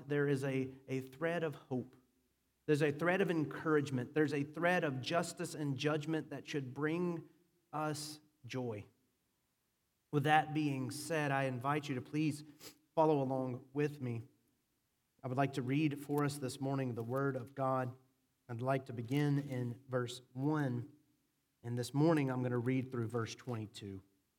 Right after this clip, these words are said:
The two angels came to Sodom in the evening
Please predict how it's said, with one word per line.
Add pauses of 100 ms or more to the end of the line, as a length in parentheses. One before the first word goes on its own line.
(2250)
The
two
angels
came
to
Sodom
in
the
evening